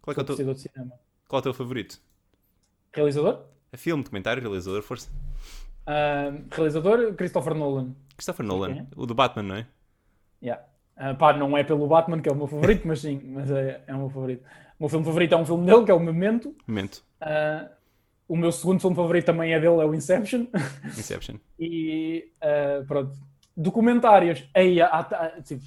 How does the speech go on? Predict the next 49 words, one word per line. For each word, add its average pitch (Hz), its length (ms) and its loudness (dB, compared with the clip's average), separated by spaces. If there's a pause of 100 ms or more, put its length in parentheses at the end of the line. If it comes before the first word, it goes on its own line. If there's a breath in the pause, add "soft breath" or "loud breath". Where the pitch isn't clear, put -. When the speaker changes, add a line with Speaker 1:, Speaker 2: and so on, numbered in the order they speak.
Speaker 2:
se - 340 -6
a - 20 4
Inês 165 520 0
e 151 60 -4
o 156 40 -2
Renato 143 400 -2
e 156 40 -6
isso 139 80 -6
estiverem 143 360 -2
a 143 40 0
ver 147 180 -2
ainda, 147 300 -6
eles 147 160 -4
vão 147 120 -4
adorar 143 260 0
esta, 147 240 -2
porque - 200 -12
eles 139 140 -4
sabem. 147 260 0 (500 loud breath)
Pá, 156 240 6
há 170 100 6
um 202 160 8
documen-, 185 340 0
há 165 160 2
dois 226 220 6
documentários 202 440 6
incríveis 180 440 2
sobre 151 160 -8
chimpanzés. 143 540 -2
Tipo, 135 200 -12
pá, 123 100 -8
tens 135 240 -6
que 135 100 -12
ver. 117 180 -12 (160)
É 147 80 -6
incrível. 123 440 -10 (140)
Speaker 1:
Chimpanzés? 127 720 -2 (580)
Speaker 2:
Yeah, 135 320 -2
é 131 120 -6
incrível. 123 460 -6 (260)
É 127 80 -10
incrível. 113 420 -12 (440)
Há 165 120 -2
um - 40 0
documentário 185 400 6
que 190 60 -4
se 196 60 0
chama, 170 220 0 (140)
ah, 151 320 -2